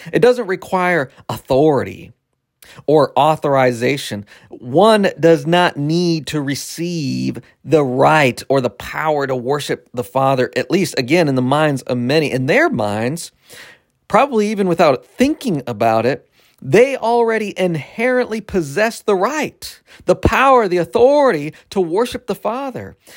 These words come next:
In the minds of many, the power and the right to worship the Father is as simple as walking into a building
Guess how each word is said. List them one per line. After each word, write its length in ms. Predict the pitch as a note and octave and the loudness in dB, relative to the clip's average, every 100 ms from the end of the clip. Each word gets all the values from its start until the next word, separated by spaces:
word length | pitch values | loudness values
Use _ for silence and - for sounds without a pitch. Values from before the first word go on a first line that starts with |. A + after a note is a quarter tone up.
| - | -4
In 140 | G3 G3 | 0 0
the 60 | |
minds 540 | G3 B3 C4 A#3 G3 - | 2 2 2 2 -2 0
of 200 | E3+ D#3+ | 0 2
many, 520 | E3 G#3 D4+ A#3 C#3+ | -2 0 0 -2 -4
the 120 | D#3 | -6
power 560 | - - A3 C#4 G#3 D#3 | -8 -10 -2 0 0 -2
and 160 | D#3+ | -2
the 80 | D#3 | -2
right 300 | D3+ B3 G#3+ | -2 -4 -6
to 100 | F3+ | -8
worship 540 | C#3+ C#3+ A#3+ D4 - - | -8 -4 -4 -6 -10 -10
the 80 | |
Father 400 | - C#3+ C#3 E3+ - - - | -4 0 0 -2 -6 -20 0
is 320 | G3 G3 F#3+ - | 4 4 2 2
as 280 | E3+ D#3+ | 0 2
simple 460 | - C#4 B3+ F3+ F3 | -2 -4 0 0 2
as 240 | E3+ D#3+ - - | 2 0 -4 -18
walking 540 | - C#3 F#3 A#3 B3+ A3+ | -4 2 2 2 -4 -2
into 240 | A3 A#3+ | -2 0
a 60 | A3+ | 0
building 560 | C3+ A#2 A#2+ C#3+ A#3+ | 0 -2 -2 -6 -8